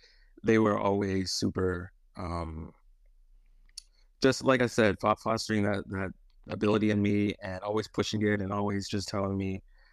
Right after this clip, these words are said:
um, that I was really gonna be able to, at some point,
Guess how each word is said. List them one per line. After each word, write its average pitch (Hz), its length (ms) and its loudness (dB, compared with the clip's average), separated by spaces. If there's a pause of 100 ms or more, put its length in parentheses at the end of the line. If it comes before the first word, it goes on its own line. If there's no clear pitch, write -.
(180)
um, 98 560 -2 (640)
that 117 140 2
I 117 60 2
was 113 160 2
really 110 300 2
gonna - 220 0
be 107 200 -2
able 101 240 -8
to, - 180 -2
at 98 160 0
some 98 220 -6
point, 95 320 -6